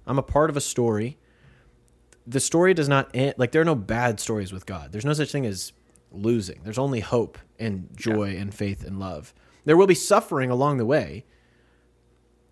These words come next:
Speaker 1: that, but the, but you don't lose when you're aligned with Jesus Christ. You can't.
Speaker 2: Mm-hmm.
Speaker 1: You know?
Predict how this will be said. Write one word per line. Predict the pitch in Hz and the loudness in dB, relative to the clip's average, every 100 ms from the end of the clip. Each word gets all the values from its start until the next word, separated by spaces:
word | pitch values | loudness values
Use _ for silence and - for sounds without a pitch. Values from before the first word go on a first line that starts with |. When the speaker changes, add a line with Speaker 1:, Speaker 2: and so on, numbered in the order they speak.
| _ - | _ -10
Speaker 1:
that, | 76 - - 117 | -10 -8 -2 0
but | 139 | 2
the, | 139 123 | 0 0
but | 143 | 2
you | 147 | 4
don't | 165 113 98 | 4 2 4
lose | 135 110 73 101 - - _ _ _ | 6 6 0 -8 -10 -12 _ _ _
when | 120 123 | 0 2
you're | 117 104 101 - _ - | 2 2 0 -6 _ -2
aligned | 113 107 113 98 | 0 2 0 -2
with | 92 | -6
Jesus | 104 92 82 | -8 -8 -10
Christ. | - 85 - - - - | -10 -10 -10 -16 -18 -6
You | 117 | -6
can't. | - 139 - - - _ 143 | -2 -4 -6 -12 -20 _ -18
Speaker 2:
Mm-hmm. | 135 139 131 _ _ _ - | -16 -16 -16 _ _ _ -8
Speaker 1:
You | 104 | -4
know? | 104 104 147 | -2 -2 -6